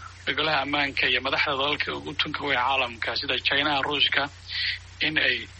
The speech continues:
eh, kulan dhow kala yeeshaan, aragtidana la mideeyo. Dagaalkaas ayay maalmahan, eh, golaha wasiirada,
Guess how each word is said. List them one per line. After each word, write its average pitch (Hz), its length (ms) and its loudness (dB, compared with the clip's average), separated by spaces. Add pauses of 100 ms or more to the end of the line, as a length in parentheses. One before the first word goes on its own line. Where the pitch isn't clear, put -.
(100)
eh, 123 140 2
kulan 151 420 -2
dhow 165 160 0
kala 151 200 0
yeeshaan, 160 420 2
aragtidana 147 600 -2
la 131 100 -2
mideeyo. 143 500 2 (500)
Dagaalkaas 147 680 0
ayay 139 240 4
maalmahan, 131 500 0
eh, 127 140 0
golaha 135 320 0
wasiirada, 127 460 0